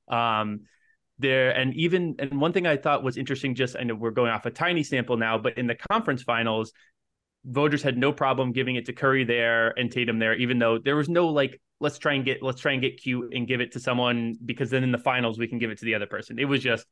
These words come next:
leading scorer, best team. So I, I, it was, it was what we thought it was. Uh, there's the Iguodala year to kind of be the, uh, the, the one,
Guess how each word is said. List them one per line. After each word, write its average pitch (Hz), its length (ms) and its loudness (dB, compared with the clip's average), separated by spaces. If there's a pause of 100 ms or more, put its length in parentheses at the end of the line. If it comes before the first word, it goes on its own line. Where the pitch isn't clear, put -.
(280)
leading 131 260 0
scorer, 113 640 2
best 98 220 -4
team. - 240 -18 (340)
So 123 520 2 (560)
I, 135 260 -2
I, 135 120 -4 (300)
it 160 100 0
was, 143 260 2
it 147 80 2
was 156 280 2
what 170 140 2
we 160 100 2
thought 131 220 2
it 117 80 0
was. 104 320 -2
Uh, 113 260 2
there's 123 180 2
the 127 60 4
Iguodala 139 560 2
year 139 160 2
to 127 120 -4
kind 123 200 0
of 113 220 0 (140)
be 127 160 0
the, 120 260 0
uh, 107 440 -2 (240)
the, 117 200 -4 (100)
the 117 360 0
one, 135 380 0